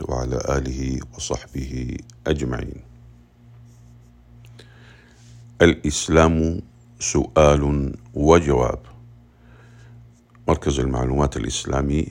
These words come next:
بدبي. ما هو الإسلام ومن هم المسلمون؟ الإسلام منهج حياة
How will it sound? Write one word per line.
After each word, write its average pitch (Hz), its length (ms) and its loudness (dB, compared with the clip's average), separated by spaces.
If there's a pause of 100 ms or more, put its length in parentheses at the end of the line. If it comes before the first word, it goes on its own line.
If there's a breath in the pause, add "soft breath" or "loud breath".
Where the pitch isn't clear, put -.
(120)
بدبي. 64 440 -2 (2250 loud breath)
ما 80 140 6
هو 90 240 4
الإسلام 80 920 2 (240)
ومن 71 480 0 (160)
هم 73 360 -2 (240)
المسلمون؟ 67 1080 -4 (1600 loud breath)
الإسلام 82 720 4
منهج 76 540 0
حياة - 360 -4